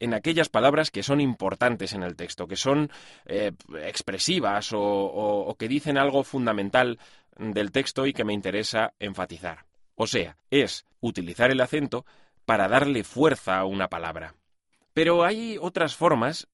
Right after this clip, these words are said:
que, que pueden servir tam-, también para, para dar importancia o para enfatizar determinadas palabras y que tienen sentido en según qué casos. Por ejemplo, se puede estirar una palabra, decirla, mm, con las sílabas, mm, de más duración, alargar la palabra,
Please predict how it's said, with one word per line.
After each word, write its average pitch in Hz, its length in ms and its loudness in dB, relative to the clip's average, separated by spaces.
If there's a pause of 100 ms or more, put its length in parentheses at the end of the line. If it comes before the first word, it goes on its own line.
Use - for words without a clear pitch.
(140)
que, 104 800 0
que 107 120 -10
pueden 170 280 2
servir 135 400 0
tam-, 107 380 -2 (100)
también 113 320 0
para, 98 300 0
para 98 180 -2
dar 127 140 2
importancia 110 680 2
o 98 60 2
para 98 180 0
enfatizar 98 520 -2
determinadas 101 520 -4
palabras 110 440 0 (240)
y 139 80 0
que 139 160 2
tienen 196 300 -2
sentido 156 680 -2 (220)
en 123 180 -4
según 120 260 -2
qué 87 120 -8
casos. - 420 -12 (480)
Por 123 140 2
ejemplo, 92 300 -4 (480)
se - 200 0
puede 170 280 2
estirar 135 480 2
una 139 180 4
palabra, 139 400 2
decirla, 107 560 -2
mm, 90 300 -8
con 98 240 -6
las 87 160 -6
sílabas, 104 680 0
mm, 85 400 -10
de 95 140 -6
más 107 200 -2
duración, 135 600 4
alargar 95 560 2
la 110 80 0
palabra, 120 420 2